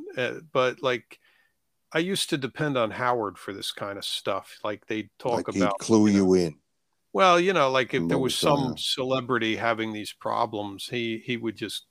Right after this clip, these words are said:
Speaker 1: go off and lay out what he thought the reason was. And then I would
Speaker 2: Okay.
Speaker 1: say, "Yeah, okay, that, that makes sense." <laughs>
Speaker 2: Yep.
Speaker 1: You know? But I have
Speaker 2: So
Speaker 1: no idea. I don't, I don't know whether she's impossible to get along with or everyone else is, or,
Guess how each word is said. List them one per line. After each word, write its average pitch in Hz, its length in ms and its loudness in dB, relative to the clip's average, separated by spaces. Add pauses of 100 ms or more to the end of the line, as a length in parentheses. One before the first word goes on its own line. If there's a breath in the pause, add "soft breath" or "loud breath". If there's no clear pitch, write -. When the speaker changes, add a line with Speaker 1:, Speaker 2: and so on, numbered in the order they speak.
(120)
Speaker 1:
go 107 260 -4
off 104 260 -4
and 101 140 -10
lay 101 240 -6
out 98 220 -4
what 104 180 -4
he 113 160 -6
thought 98 360 -4
the 98 100 -8
reason 101 440 -8
was. 95 420 -6
And 101 100 -10
then 101 160 -8
I 95 80 -6
would - 20 2
Speaker 2:
Okay. 170 440 6
Speaker 1:
say, - 20 -
"Yeah, 165 140 -2 (280)
okay, 107 80 -6
that, 104 180 -10 (120)
that 104 100 -14
makes 95 320 -12
sense." 101 420 -8
<laughs> - 40 -10
Speaker 2:
Yep. 98 280 4
Speaker 1:
You 202 60 4 (140)
know? 147 100 -2 (800 soft breath)
But 165 120 4
I 185 100 8
have 190 180 6
Speaker 2:
So 127 120 6
Speaker 1:
no 110 60 10
idea. 147 360 8
I 131 80 8
don't, 160 240 4
I 165 60 6
don't 165 160 2
know 131 100 0
whether 117 260 -2
she's 120 300 -6
impossible 117 580 -4
to 107 80 -8
get 101 140 -4
along 127 380 2
with 135 240 -4
or 107 100 -2
everyone 101 340 -8
else 131 320 -2
is, 127 400 -2
or, 95 340 -6